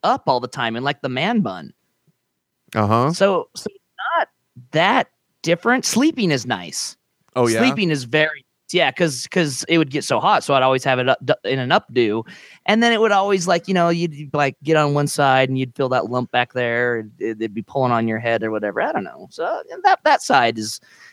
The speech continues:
Speaker 1: is kinda nice. But as far as, like, does it feel any less hot or anything? No, 'cause I, I just, I always had it up.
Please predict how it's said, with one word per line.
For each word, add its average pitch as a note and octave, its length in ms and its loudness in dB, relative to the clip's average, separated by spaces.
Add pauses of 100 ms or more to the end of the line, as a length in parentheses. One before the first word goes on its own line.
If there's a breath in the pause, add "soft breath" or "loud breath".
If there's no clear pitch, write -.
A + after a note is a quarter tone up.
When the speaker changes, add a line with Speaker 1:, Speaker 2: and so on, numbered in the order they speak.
Speaker 1:
is C3 160 -2
kinda A#2+ 260 -2
nice. G2+ 240 -4
But - 160 -2
as F3+ 100 0
far G#3+ 240 2
as, E3+ 200 0
like, C#3 340 0 (600)
does B2+ 100 -6
it C3 80 -8
feel E3 180 2
any D3 120 4
less C#3 260 2
hot D3 280 4
or C#3 120 -4
anything? C3+ 280 -4
No, A#3+ 240 2
'cause F#3+ 140 -6
I, F3 220 4
I - 80 -2
just, F3+ 200 -4
I D#3 200 -2
always D3 280 2
had C#3+ 180 0
it G#2+ 100 -2
up. C#3+ 320 -2